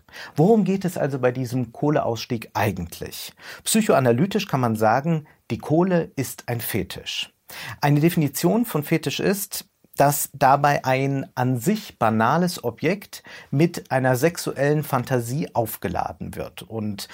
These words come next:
nur der, der diesen Fetisch hat, kann das auch nachvollziehen. Deswegen können wir fast alle nicht nachvollziehen, was die da mit der Kohle eigentlich so haben.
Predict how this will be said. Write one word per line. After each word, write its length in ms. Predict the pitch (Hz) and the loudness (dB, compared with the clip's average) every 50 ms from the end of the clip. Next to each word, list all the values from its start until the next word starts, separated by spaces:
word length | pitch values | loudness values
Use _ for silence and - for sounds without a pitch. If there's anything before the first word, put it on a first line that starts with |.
| - - - | -16 -8 -2
nur 320 | 135 131 165 208 202 190 | 2 4 4 6 4 4
der, 280 | 143 120 127 131 156 151 | 4 2 4 4 4 4
der 120 | 127 123 110 | 4 2 2
diesen 300 | 101 110 104 113 107 - | 2 0 -2 -2 -2 -2
Fetisch 320 | - 131 127 - - - | -2 -4 -4 -4 -4 -4
hat, 120 | 147 - | -4 -4
kann 140 | - - 147 | -2 -2 0
das 160 | 135 127 - | 0 0 0
auch 160 | - - 135 - | 0 0 0 2
nachvollziehen. 680 | 143 135 131 - - - 90 90 - - 98 98 98 | 2 2 2 2 0 -4 -4 -4 -4 -8 -8 -8 -6
Deswegen 340 | 104 107 - - 117 113 110 | -8 -6 -4 -2 -2 -2 -2
können 320 | 107 - 110 110 110 107 | -2 -2 0 0 0 -2
wir 100 | 107 117 | -2 -2
fast 240 | 110 - 117 110 - | -2 -2 -4 -4 -4
alle 200 | - 107 117 107 110 | -4 -4 -2 -2 -2
nicht 180 | 110 110 - | -2 -2 0
nachvollziehen, 720 | 120 113 127 131 - - 120 113 - - 131 120 117 113 - - - - - | 2 2 2 2 0 -2 -4 -4 -4 -4 -2 -2 -2 -4 -6 -12 -16 -10 -6
was 160 | - 107 - | -6 -6 -4
die 100 | - 120 | -4 0
da 100 | 107 107 | 0 0
mit 140 | 104 104 98 | 0 0 -2
der 80 | 104 101 | -4 -4
Kohle 380 | 98 - 135 120 110 90 - | -2 0 0 2 2 2 2
eigentlich 340 | - 101 92 98 90 90 - | 0 -2 -4 -4 -6 -6 -6
so 160 | - 110 107 | -4 -4 -2
haben. 440 | 110 123 120 110 92 - 85 80 - | 0 2 0 0 -2 -6 -8 -12 -12